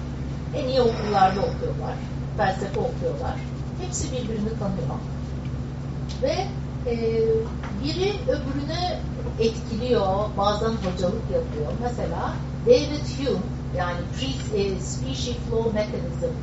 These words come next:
e, dediğimiz, e, şeyi, mekanizmayı kuran, yani, e, şey dışarıdan, e, dış ticaret fazlası geldiği za-,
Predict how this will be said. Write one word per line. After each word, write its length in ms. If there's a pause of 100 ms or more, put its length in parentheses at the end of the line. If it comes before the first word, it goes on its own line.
(140)
e, 40 (180)
dediğimiz, 680 (300)
e, 300 (380)
şeyi, 320 (120)
mekanizmayı 600 (120)
kuran, 260 (160)
yani, 280 (480)
e, 60 (760)
şey 200 (140)
dışarıdan, 600 (200)
e, 220
dış 100
ticaret 500
fazlası 580
geldiği 480
za-, 160